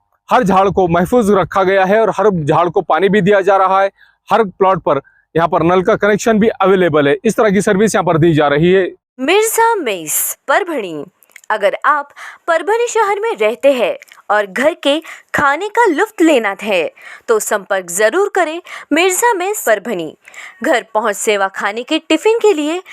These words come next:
Speaker 2: जरूर संपर्क करें। मोबाइल क्रमांक एट एट थ्री ज़ीरो टू सिक्स सिक्स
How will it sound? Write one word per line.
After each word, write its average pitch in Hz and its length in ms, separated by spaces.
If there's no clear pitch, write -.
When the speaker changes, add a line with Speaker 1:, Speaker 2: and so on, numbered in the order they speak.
Speaker 2:
जरूर 233 380
संपर्क 302 580
करें। 175 280
मोबाइल 196 360
क्रमांक 226 540
एट 381 320
एट 220 260
थ्री 190 260
ज़ीरो 240 360
टू 415 180
सिक्स 359 360
सिक्स - 380